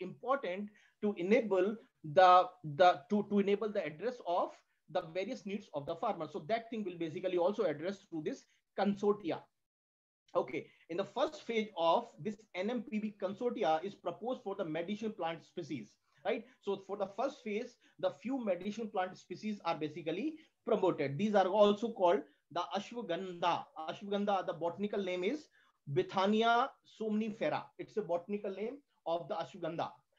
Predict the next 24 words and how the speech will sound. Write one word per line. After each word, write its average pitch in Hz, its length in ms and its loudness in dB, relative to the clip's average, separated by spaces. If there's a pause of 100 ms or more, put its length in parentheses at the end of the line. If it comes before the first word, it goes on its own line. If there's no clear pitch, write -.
Then 175 280 4 (360)
pipali, 226 720 0
the 165 100 2
ash-, - 320 -6
the 180 80 2
botanical 180 460 2
name 208 240 2
is 254 100 -4
basically 196 640 -6
Piper 202 520 0
longum. 170 580 -2 (500)
Okay, 214 400 -4 (260)
then 190 380 2 (340)
onla, 233 460 4 (340)
the 175 400 10 (100)
botanical 214 440 -2
name 214 200 0
is 220 120 0
basically 196 680 -2
Phyllanthus 214 680 2 (240)
umbilica. 190 720 0 (540)
Okay, 233 360 -10 (260)
and 190 200 -4 (160)
gugulu, 208 600 -2